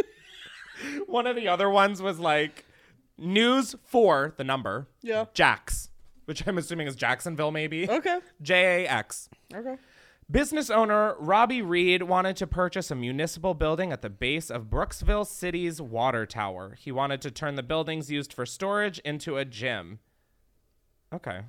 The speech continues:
Speaker 1: yeah, that sounds pretty Florida. He was very confused when it turns out, what?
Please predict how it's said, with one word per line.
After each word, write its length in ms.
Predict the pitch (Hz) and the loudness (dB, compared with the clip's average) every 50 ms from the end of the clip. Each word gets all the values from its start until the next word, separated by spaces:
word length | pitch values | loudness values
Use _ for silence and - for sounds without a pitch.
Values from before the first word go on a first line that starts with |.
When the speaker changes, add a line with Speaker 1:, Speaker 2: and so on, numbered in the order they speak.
| - _ | -18 _
Speaker 1:
yeah, 180 | - 139 127 - - | -12 -10 -10 -10 -10
that 160 | 139 143 - | -10 -12 -10
sounds 240 | - 135 123 110 - | -10 -12 -12 -12 -14
pretty 200 | - - 104 95 | -14 -14 -12 -12
Florida. 340 | - - 98 101 98 117 123 - _ _ _ _ _ _ _ | -12 -12 -12 -10 -10 -10 -12 -14 _ _ _ _ _ _ _
He 80 | - 214 | -2 0
was 160 | 208 196 170 | 0 0 2
very 220 | 202 226 240 247 | 4 4 4 4
confused 460 | - 247 247 226 - 208 208 196 190 | 2 0 -4 -4 -4 -4 -4 -4 -2
when 120 | 208 202 185 | -2 -2 -2
it 80 | 175 | -4
turns 380 | - - 202 196 202 202 202 175 | -2 -2 -2 -2 -2 -2 -2 2
out, 360 | 202 185 185 185 185 175 - _ _ _ _ _ _ _ _ _ _ _ _ _ _ - | 4 4 6 4 4 2 -2 _ _ _ _ _ _ _ _ _ _ _ _ _ _ -20
what? 440 | 113 104 104 110 139 202 254 349 | -16 -12 -8 -8 -6 -6 -8 -10